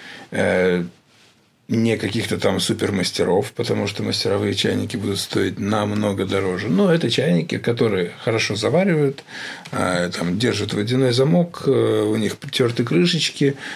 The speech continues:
они классно сливают и, собственно, все. Вот. Остальное уже зависит от, э, того, а, какая форма вам больше нравится и какой вид чая вы будете заваривать, ну, типа,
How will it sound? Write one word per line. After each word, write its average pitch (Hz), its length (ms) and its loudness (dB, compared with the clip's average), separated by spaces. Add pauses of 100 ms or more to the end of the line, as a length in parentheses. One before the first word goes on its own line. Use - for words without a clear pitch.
(140)
они 117 280 2
классно 110 400 2
сливают 139 760 2
и, 135 680 4 (560)
собственно, 123 500 2
все. 90 300 0 (500)
Вот. - 320 0
Остальное 185 440 4
уже 123 220 4
зависит 117 460 4 (140)
от, 110 260 0 (100)
э, 104 380 2
того, 110 380 4 (1400)
а, 92 320 0 (640)
какая 117 260 2
форма 170 320 4
вам 135 220 4
больше 120 240 2
нравится 107 540 2
и 170 220 4
какой 123 300 0
вид 110 160 0
чая 127 240 2
вы 104 120 2
будете 107 340 0
заваривать, 120 560 2
ну, 120 160 2
типа, 110 340 -4